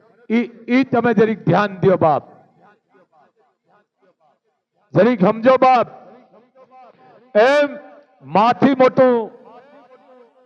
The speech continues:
દુનિયામાં અમે કોઈ ભાળતા નથી બાપ. મા ઈ મા અને બાકી વગડાના વા. આપણે કહી છે ને, મા તો મા છે બાપ. કોઈ પણ દીકરો મા બાપને સુખી મળે,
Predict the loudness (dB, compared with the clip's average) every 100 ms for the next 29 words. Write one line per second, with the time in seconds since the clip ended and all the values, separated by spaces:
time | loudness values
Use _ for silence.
0 | -2 -2 0 0 0 -2 -2 0 0 2
1 | 0 0 0 0 0 0 2 0 -2 -8
2 | -20 -20 -20 _ _ _ _ _ _ _
3 | _ _ _ _ _ _ _ _ _ _
4 | _ -6 -2 0 0 -2 -2 0 -2 -6
5 | -8 -6 -2 -2 -2 0 0 0 0 0
6 | 2 0 0 -4 -10 -14 -10 -6 -6 -2
7 | -4 -2 -4 -4 -12 -16 _ _ _ _
8 | _ -2 -2 0 -2 0 0 -2 -2 -4
9 | -2 -4 -10 -20 _ _ _ _ _ _
10 | _ _ _ _ _ _ _ _ -2 0
11 | 2 2 0 0 -2 2 2 2 -2 -8
12 | -20 -20 _ -20 _ _ _ -20 -20 _
13 | _ _ _ -4 0 0 -2 -2 -2 0
14 | -2 -2 -4 0 0 0 -4